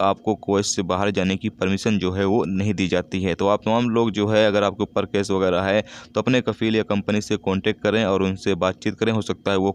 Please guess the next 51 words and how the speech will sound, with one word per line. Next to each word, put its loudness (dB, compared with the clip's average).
केस -2
को -2
जो 0
है 2
वापस 0
ले 0
लें, 2
जिसके -2
बाद 0
आप 0
कोर्ट 0
से -2
भी 0
वापस 2
जा 0
सकते -4
हो 2
अपने 0
देश 0
या 2
फिर 0
कुवैत 0
में 2
लीगल 0
तरीके -2
से -2
भी 0
रह 0
सकते -4
हो। 4
लेकिन 0
अगर 2
आपके 0
ऊपर 0
फरार 0
की -4
रिपोर्ट 0
दर्ज 0
है, 4
यानी 4
कि 0
आपने 2
कंपनी 0
या 0
कफील -2
के -2
पास 0
से 0
भाग 0
गए 0
हो, 2